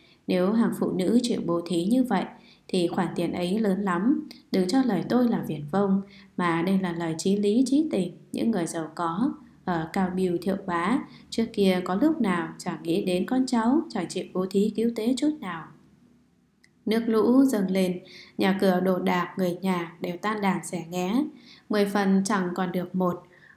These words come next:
mỗi thôn mấy chục nhà thì một cái nồi, một cái lò cũng không ra. Ông Tào Tung Kiều ở Dương Châu mua nồi, bếp, gạo,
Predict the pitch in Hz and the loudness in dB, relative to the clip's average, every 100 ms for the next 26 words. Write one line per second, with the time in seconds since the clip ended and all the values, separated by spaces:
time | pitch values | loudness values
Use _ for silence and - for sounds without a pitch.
0 | - 185 185 214 262 254 220 196 185 190 | -4 0 4 6 4 4 4 4 4 4
1 | 190 233 302 302 196 - 185 180 170 165 | 4 6 4 4 0 -2 -6 -4 -4 -6
2 | 170 165 165 - 185 254 233 175 165 170 | -8 -8 -8 -4 0 2 2 0 -2 -6
3 | - 180 240 214 165 - - 220 190 196 | -8 -4 0 0 -2 -6 -10 -8 -6 0
4 | 196 180 - - - _ _ _ - - | 2 2 -4 -20 -20 _ _ _ -20 -20
5 | - _ 202 196 190 190 180 160 190 180 | -20 _ 4 6 6 4 0 0 -2 0
6 | 190 165 160 185 185 208 202 180 180 175 | -2 -2 -2 -2 -2 0 2 2 0 -2
7 | 170 165 156 156 - 269 302 226 185 | 0 0 -2 -2 2 2 2 0 0